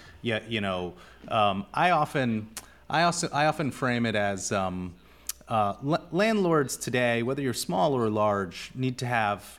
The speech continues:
you know, so many different areas of expertise, right? First of all, um, it is increasingly a financial game, right? You increasingly need to understand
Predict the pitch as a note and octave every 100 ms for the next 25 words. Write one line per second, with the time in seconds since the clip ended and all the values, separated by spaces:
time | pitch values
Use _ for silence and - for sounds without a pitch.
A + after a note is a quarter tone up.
0 | - C3 G#2 G2 - - - F#3+ G3 E3
1 | A2+ G#2 B2+ - B2 G#2 - A2+ A#2 G2
2 | F2 F#2+ F#2+ - - - - A2+ - -
3 | - - C3+ C#3 - F3 - D#3 C3+ B2+
4 | A#2+ A2+ - - - A#2+ A2+ D#3 C#3+ G2
5 | - E3 E3+ E3+ D3+ C3+ C#3 A#2+ G#2 F#2+
6 | - - F#2+ A2 A2+ - A2+ A#2 A#2 -
7 | - - - - A#2 A#2 A#2+ B2 - -
8 | - A#2+ A#2+ A#2 A#2 - D3+ - C#3+ B2
9 | C3+ A2 G#2 G#2+ G#2+ - - A2 F2+ -
10 | - G#2 G2 G2